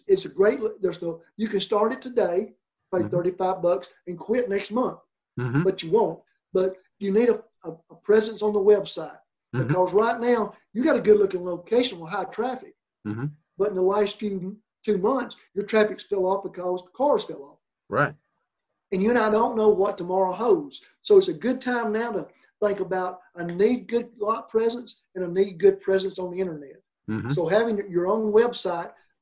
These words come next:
Speaker 1: people look at that saying, "You're successful 'cause you got your own website."
Speaker 2: Mm-hmm.
Speaker 1: You're not a fly-by-night person. So
Speaker 2: Right.
Speaker 1: you can get a website now for thirty-five bucks. And, and if you go to H M freemans dot com or you go to the big dealers,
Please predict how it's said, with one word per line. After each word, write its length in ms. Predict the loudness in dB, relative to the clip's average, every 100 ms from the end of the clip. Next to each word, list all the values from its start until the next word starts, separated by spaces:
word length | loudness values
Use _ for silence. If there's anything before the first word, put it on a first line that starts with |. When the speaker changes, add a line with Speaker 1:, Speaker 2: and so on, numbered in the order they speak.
| _
Speaker 1:
people 260 | 0 2 2
look 160 | 2
at 120 | 2
that 160 | 2 0
saying, 180 | -2 -2
"You're 160 | -2
successful 640 | -2 -8 -2 2 2 0 -4
'cause 180 | -2 0
you 80 |
got 200 | 0 2
your 80 | 2
own 100 | 2
website." 440 | 0 0 -6 -12 -16 _ -8
Speaker 2:
Mm-hmm. 220 | -6 -6 -10 _ _
Speaker 1:
You're 100 | -4
not 160 | -2 0
a 40 |
fly-by-night 560 | 0 0 0 -2 -4 -6
person. 280 | -8 -8 -18 _ _
So 140 | -2 0
Speaker 2:
Right. 140 | 2
Speaker 1:
you 60 | 2
can 80 |
get 100 | 2
a 40 | 4
website 540 | 4 2 0 -2 -2
now 160 | -4 -8
for 120 | -10 -6
thirty-five 560 | -2 -2 -2 -8 -12 -4
bucks. 360 | -2 -2 -4
And, 180 | -10 -10 -12 _ _
and 120 | -2 0
if 80 | 2
you 40 |
go 160 | 4 4
to 200 | 2 -6 _ -2
H 160 | 0
M 140 | -4 -2
freemans 300 | -2 -2 -4
dot 260 | -6 -8
com 380 | -8 -8 -8 -10 _ _ _ _ -6
or 260 | -4 -2
you 160 | -4 0
go 160 | 0 0
to 160 | -6 -12 _ _ -20 -4 -2
the 80 |
big 320 | 4 4 4 4
dealers, 400 | 4 2 -6